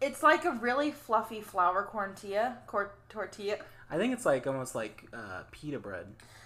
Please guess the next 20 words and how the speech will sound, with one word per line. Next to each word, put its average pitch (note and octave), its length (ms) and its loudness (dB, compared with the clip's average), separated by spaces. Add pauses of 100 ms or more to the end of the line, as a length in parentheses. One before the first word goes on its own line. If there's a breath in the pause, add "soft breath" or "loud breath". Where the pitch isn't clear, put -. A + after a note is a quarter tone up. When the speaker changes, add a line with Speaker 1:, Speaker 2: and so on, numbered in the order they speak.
(140 loud breath)
Speaker 1:
Yeah, G#3 260 6
it's - 100 -4
almost C4 320 4
like A3 220 0
naan. F3 380 2 (160)
Speaker 2:
Yeah. A#2+ 240 -4 (560)
Like A#2+ 200 -8
a, G2+ 160 -8 (100)
like A2+ 220 -14
you're A2+ 160 -8
eating G#2+ 160 -14
a G2+ 160 -14
gyro A2+ 280 -4 (160)
Speaker 1:
<clears throat> G#3 40 2
Speaker 2:
almost. G2 520 -8
Speaker 1:
And A3+ 140 2
it's G#3 180 -4
really G#3+ 500 2
tasty. G#3 600 -4
Speaker 2:
Mm-hmm. G#2 340 -10